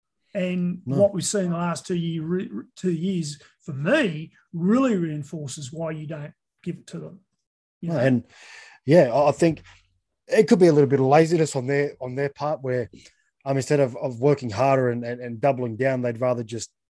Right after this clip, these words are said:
Speaker 2: get something passed to help them, I guess, a different tool to use,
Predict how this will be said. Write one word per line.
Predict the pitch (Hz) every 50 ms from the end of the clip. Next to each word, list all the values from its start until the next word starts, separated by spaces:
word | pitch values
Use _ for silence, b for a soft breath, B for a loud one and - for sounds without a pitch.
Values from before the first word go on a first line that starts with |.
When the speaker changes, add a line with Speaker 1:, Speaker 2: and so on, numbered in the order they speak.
| _ _ _ _ _ _ 120
Speaker 2:
get | - 139 135 -
something | - 139 127 131 127 120 117
passed | - - 120 127 127 127 113 - - -
to | - 127 110
help | 107 123 127 - -
them, | - 123 117 117
I | 120
guess, | 107 120 120 107 - B B B B B B
a | - 127
different | 127 139 - 131 117 -
tool | - - 151 151 143
to | - - 127
use, | 123 131 139 143 139 131 120